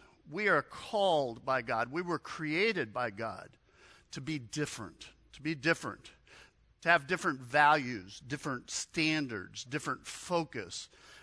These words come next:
different priorities. You know, we're called by God to see things different. We're called not to conform to this world,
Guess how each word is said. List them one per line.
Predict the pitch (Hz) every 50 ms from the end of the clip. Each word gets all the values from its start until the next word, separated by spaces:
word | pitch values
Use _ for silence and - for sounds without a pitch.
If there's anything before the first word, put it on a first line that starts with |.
| - -
different | 147 160 156 180 151 - -
priorities. | - - 165 135 139 139 135 147 165 170 170 151 127 123 107 95 - - - - - - _ _ - - - - - -
You | -
know, | 180 180
we're | 175 175 165
called | - - - 208 220 214 220 208 170 160
by | 175 175 165
God | 147 143 165 165 165 165 165 165 160 151 156 - - - - - - - _
to | - - 185 160
see | - - - - 220 214
things | 208 - - 180 160 151 147 139 135 - - 170 147
different. | 127 151 151 120 110 143 139 156 160 - - - - - - - - _ _ _ _ _ _ _ _ _ _ _ _ _ _ _
We're | - 165 160
called | - - 185 180 175 180 180 180 185 180 156
not | 160 170 180 196 190 -
to | - 185 185 170 156
conform | - - 165 151 135 - - 233 269 269 240 196 170 147 143 147 139 - - _ _ _ - -
to | - - 185
this | 165 165 160 139 -
world, | 160 151 151 151 147 143 139 135 135 143 147 143